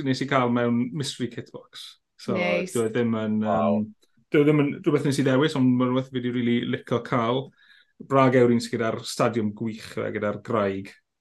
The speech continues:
Speaker 1: Nes i gyfweld, yym, Bruno Lopez ar gyfer pod y Clwb Pêl Droed, a nes i ofyn fel, "Who's got the best rock?" Is it Braga o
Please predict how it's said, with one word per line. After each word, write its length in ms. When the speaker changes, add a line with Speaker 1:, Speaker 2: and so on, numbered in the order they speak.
Speaker 1:
Nes 240
i 80
gyfweld, 560
yym, 400
Bruno 320
Lopez 600
ar 80
gyfer 320
pod 320
y 80
Clwb 240
Pêl 80
Droed, 240
a 80
nes 160
i 60
ofyn 200
fel, 200
"Who's 240
got 240
the 80
best 400
rock?" 460
Is 100
it 140
Braga 720
o 400